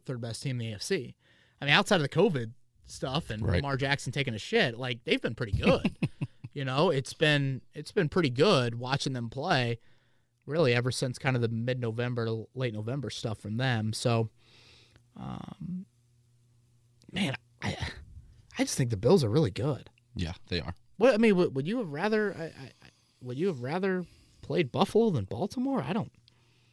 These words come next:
Speaker 2: You know, at this point, I'm just happy we're in. <laughs>
Speaker 1: Yeah, I know.
Speaker 2: <laughs> I
Speaker 1: Yeah,
Speaker 2: mean,
Speaker 1: I know
Speaker 2: no,
Speaker 1: we're
Speaker 2: it, it's,
Speaker 1: nitpicking
Speaker 2: it's a,
Speaker 1: things.
Speaker 2: it's a fair question. Um, Baltimore at home, like you said, when we were up ten, that, uh, you know, that fumble, the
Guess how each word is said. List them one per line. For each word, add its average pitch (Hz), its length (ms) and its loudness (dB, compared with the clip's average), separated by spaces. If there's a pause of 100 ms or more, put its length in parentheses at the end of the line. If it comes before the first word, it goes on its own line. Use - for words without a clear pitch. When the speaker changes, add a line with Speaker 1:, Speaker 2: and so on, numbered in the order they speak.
(640)
Speaker 2:
You 131 140 2
know, 143 160 6
at 123 80 0
this - 160 2
point, 123 260 2
I'm 107 140 6
just 104 160 2
happy 87 220 4
we're 78 260 0 (120)
in. 113 220 2
<laughs> - 40 -20 (360)
Speaker 1:
Yeah, 214 420 8
I 208 200 6
know. 139 280 4
Speaker 2:
<laughs> - 40 0
I 151 40 4
Speaker 1:
Yeah, 156 200 6
Speaker 2:
mean, 113 60 2 (300)
Speaker 1:
I 208 120 4
know 226 100 6
Speaker 2:
no, 185 60 6
Speaker 1:
we're 180 80 6
Speaker 2:
it, 175 160 4
it's, 180 120 4
Speaker 1:
nitpicking 160 60 4
Speaker 2:
it's 156 100 4
a, 175 60 4
Speaker 1:
things. 143 420 0
Speaker 2:
it's 160 140 2
a 160 80 2
fair 127 240 4
question. 107 600 2 (280)
Um, 95 640 6 (480)
Baltimore 139 460 6
at 113 40 4
home, 110 240 6
like 104 160 6
you 101 80 2
said, 92 180 2
when 90 120 4
we 113 100 4
were 113 80 4
up 107 140 0
ten, 101 440 2 (1200)
that, - 140 -4 (300)
uh, 95 80 2 (120)
you 92 140 4
know, 90 140 6
that 85 140 0
fumble, 90 460 2 (300)
the 90 240 4